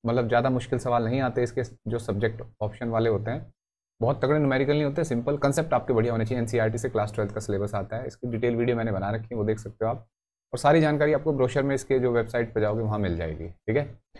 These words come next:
और अगर आपको टेस्ट सीरीज देखनी है तो टेस्ट सीरीज के लिए हमारे पास हमारी टेस्ट सीरीज है ऐप के ऊपर, उससे दे सकते हो। स्टेम सेल के जो बच्चे हैं, साइंस ग्रुप के बच्चे हैं, उनके लिए टेस्ट सीरीज बना रखी है। फिजिक्स, केमिस्ट्री, मैथ्स, बायो, ऐसे कुछ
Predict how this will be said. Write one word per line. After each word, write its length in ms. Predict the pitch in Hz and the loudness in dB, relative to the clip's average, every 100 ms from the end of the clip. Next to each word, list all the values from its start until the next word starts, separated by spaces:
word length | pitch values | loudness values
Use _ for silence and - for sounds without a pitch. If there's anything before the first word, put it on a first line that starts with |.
| - - | -20 -2
और 80 | 113 | 2
अगर 160 | 123 131 | 4 2
आपको 160 | 127 | 0
टेस्ट 280 | 131 135 131 | 0 0 2
सीरीज 180 | 143 139 | 2 2
देखनी 280 | 135 135 135 | 2 2 0
है 60 | |
तो 80 | 131 | 0
टेस्ट 240 | 123 123 | 0 0
सीरीज 200 | 135 131 | 2 0
के 120 | - 127 | 2 2
लिए 140 | 127 | 2
हमारे 300 | 123 113 110 | 2 2 2
पास 400 | 110 113 113 - _ _ _ _ - | 2 0 -2 -12 _ _ _ _ 0
हमारी 180 | 120 123 | 2 4
टेस्ट 240 | 123 120 | 2 2
सीरीज 220 | 131 127 | 2 2
है 60 | 123 | 2
ऐप 120 | 113 | 2
के 60 | 127 | 2
ऊपर, 260 | 123 131 | 4 2
उससे 280 | 127 110 120 | 0 0 0
दे 120 | 110 | 0
सकते 280 | 110 110 - | 0 -4 -2
हो। 40 | 135 | -4
स्टेम 280 | - 127 | 2 2
सेल 220 | 127 113 104 | 2 2 2
के 120 | 110 | 2
जो 100 | 104 | 2
बच्चे 240 | 92 - | 0 -2
हैं, 160 | 104 104 | -4 -6
साइंस 380 | 104 - 117 110 | -8 -4 -2 0
ग्रुप 200 | 110 110 | -2 0
के 60 | |
बच्चे 260 | 104 104 127 | -2 -2 -2
हैं, 60 | |
उनके 140 | 110 110 | -2 -2
लिए 120 | 104 | -2
टेस्ट 180 | 101 - | -4 -2
सीरीज 160 | 104 | -2
बना 160 | 92 90 | -2 -4
रखी 260 | 90 - 127 | -6 -6 -8
है। 240 | - _ _ _ _ | -8 _ _ _ _
फिजिक्स, 200 | 107 117 | 0 0
केमिस्ट्री, 340 | 117 107 107 113 | 0 -2 0 0
मैथ्स, 280 | 104 107 | 0 -2
बायो, 300 | 104 95 104 | 0 0 0
ऐसे 240 | - - 107 | -4 -6 -6
कुछ 320 | 113 107 | -6 -8